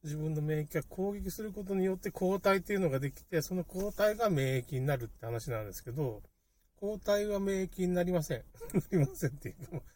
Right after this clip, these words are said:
抗体は免疫を下げますっていう、まあ、実験結果っていうか、まあ、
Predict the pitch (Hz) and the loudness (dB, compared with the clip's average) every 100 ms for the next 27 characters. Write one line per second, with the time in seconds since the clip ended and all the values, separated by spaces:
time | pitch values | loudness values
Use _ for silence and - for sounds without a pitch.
0 | _ _ - 214 240 160 330 - 202 196 | _ _ -6 -4 -4 -6 -4 2 4 6
1 | 202 185 - - _ _ 165 196 190 190 | 4 0 -6 -20 _ _ 0 2 2 0
2 | - 156 180 190 160 104 92 _ _ - | 2 2 4 2 0 -6 -12 _ _ -8
3 | 120 120 120 - - 185 190 135 135 139 | -4 -4 -6 -8 -10 0 2 2 0 -4
4 | 170 - - 294 277 311 - 196 156 151 | -6 -8 -4 -4 -2 -4 0 0 2 2
5 | 131 135 135 156 127 117 | 0 0 2 2 2 -4